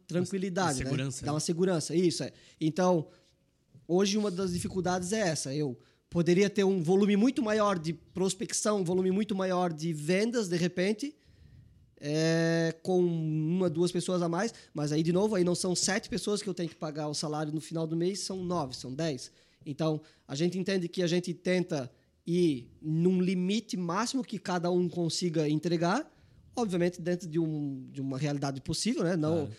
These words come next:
Speaker 1: "Ah, vamos lá, eu quero que o funcionário entregue cento e dez por cento." Não, até porque nem, nem posso.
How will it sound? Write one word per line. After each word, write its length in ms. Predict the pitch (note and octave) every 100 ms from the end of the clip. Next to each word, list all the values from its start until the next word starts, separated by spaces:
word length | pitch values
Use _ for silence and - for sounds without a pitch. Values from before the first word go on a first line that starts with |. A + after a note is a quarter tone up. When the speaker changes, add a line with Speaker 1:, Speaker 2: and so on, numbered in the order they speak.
| -
Speaker 1:
"Ah, 180 | F3+ F3
vamos 260 | F3 F#3+
lá, 300 | G#3+ G3 C#3
eu 360 | B2+ B2 A2+ C#3
quero 280 | C#3 F3 F#3+
que 80 | G3
o 40 |
funcionário 440 | E3+ F#3 F3+ F3+ F#3
entregue 300 | F3+ F3+ D#3+
cento 240 | F#3+ F#3
e 20 |
dez 140 | F#3+ F#3
por 100 | E3
cento." 240 | E3+ -
Não, 240 | F3+ A#2 -
até 200 | - C#3
porque 220 | - D#3
nem, 240 | D3+ F3+
nem 240 | F#3 C#3+ F#3+
posso. 420 | - E3 - -